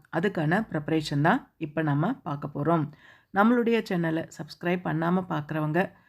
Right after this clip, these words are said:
சப்ஸ்கிரைப் பண்ணிட்டு பாருங்க. பக்கத்துல இருக்கிற பெல் ஐகானை கிளிக் பண்ணிக்கோங்க. அப்பதான் அடுத்தடுத்து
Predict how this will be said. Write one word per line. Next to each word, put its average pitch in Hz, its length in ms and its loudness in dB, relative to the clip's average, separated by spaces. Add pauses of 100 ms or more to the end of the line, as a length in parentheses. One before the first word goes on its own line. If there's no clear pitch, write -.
(300)
சப்ஸ்கிரைப் 160 480 -4
பண்ணிட்டு 175 360 2
பாருங்க. 165 280 2 (300)
பக்கத்துல 175 320 -2
இருக்கிற 170 300 -4
பெல் 165 180 4
ஐகானை 226 320 0
கிளிக் 185 220 -4
பண்ணிக்கோங்க. 180 440 0 (560)
அப்பதான் 202 340 4
அடுத்தடுத்து 214 460 0